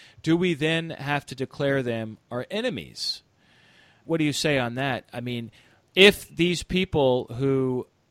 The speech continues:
are sort of, like, in the, the mainstream and are the main movers and shakers in the institutions of Christianity in our world, if they are so wrong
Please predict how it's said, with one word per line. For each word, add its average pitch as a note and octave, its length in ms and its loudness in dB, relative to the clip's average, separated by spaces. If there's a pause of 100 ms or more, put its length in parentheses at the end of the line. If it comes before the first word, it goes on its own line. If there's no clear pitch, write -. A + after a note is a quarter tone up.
(100)
are B2 540 0 (160)
sort C3+ 240 -2
of, B2 100 -10
like, B2 300 -4
in D3+ 180 -6
the, C3+ 320 -2
the B2+ 100 -6
mainstream C#3 1000 -2
and A#2 600 -10
are A2+ 540 -4 (420)
the A2+ 460 -8
main B2+ 560 -6
movers C3+ 380 -2
and A#2+ 100 -6
shakers C3+ 460 -2
in A#2+ 80 -8
the A#2+ 100 -6
institutions B2+ 600 -4
of A2+ 100 -8
Christianity B2+ 800 -2 (480)
in A#2+ 100 -12
our A#2 140 -6
world, A#2 720 -2 (420)
if G3 220 2
they E3+ 160 6
are D#3 580 4 (320)
so G#3+ 520 2
wrong A2+ 420 -2